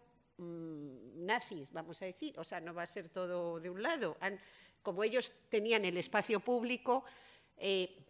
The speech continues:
pero los hombres nunca han salido para decir, "Queremos vivir, queremos lo que tienen las mujeres".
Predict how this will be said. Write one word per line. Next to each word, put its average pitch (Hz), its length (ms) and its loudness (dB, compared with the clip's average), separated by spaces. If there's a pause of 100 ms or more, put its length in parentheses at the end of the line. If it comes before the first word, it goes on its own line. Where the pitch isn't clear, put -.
(600)
pero 285 180 4
los 254 220 2
hombres 302 300 2
nunca 285 260 2
han 269 80 2
salido 254 420 2
para 226 180 4
decir, 214 520 -2
"Queremos 339 800 4
vivir, 285 580 0
queremos 311 360 2
lo 339 100 0
que 294 100 -2
tienen 311 300 2
las 262 180 2
mujeres". 226 680 -2